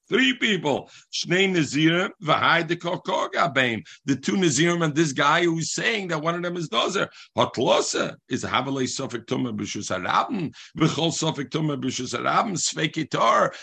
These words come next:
So why do you have to be choshish b'chlal for the tumah? Chol sveike b'rishus harabim is sveikitar. To be clear, and, and, and to be clear, if you're standing in Rishus Harabim,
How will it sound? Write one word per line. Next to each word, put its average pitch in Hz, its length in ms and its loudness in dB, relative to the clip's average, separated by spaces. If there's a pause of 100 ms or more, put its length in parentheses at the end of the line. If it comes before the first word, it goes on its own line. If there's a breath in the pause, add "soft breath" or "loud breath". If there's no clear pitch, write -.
So 170 160 -2
why 165 220 4
do 180 80 0
you 175 100 2
have 165 340 2
to 156 140 -2
be 147 160 -4
choshish 160 440 -4
b'chlal 165 540 -2
for 170 140 -4
the 156 60 -4
tumah? 220 420 0 (280 loud breath)
Chol 165 300 2
sveike 175 360 -2
b'rishus 165 460 -2
harabim 190 460 2 (280 soft breath)
is 139 220 -2
sveikitar. 110 760 0 (840)
To 131 100 -2
be 151 180 0
clear, 120 640 0 (520)
and, 101 280 -4
and, 104 280 -4
and 104 260 -6
to 107 100 -10
be 104 160 -6
clear, 80 380 -10 (260)
if 226 260 -4 (120)
you're 139 240 -2
standing 120 640 -6
in 98 100 -4
Rishus 90 460 -8
Harabim, 80 460 -6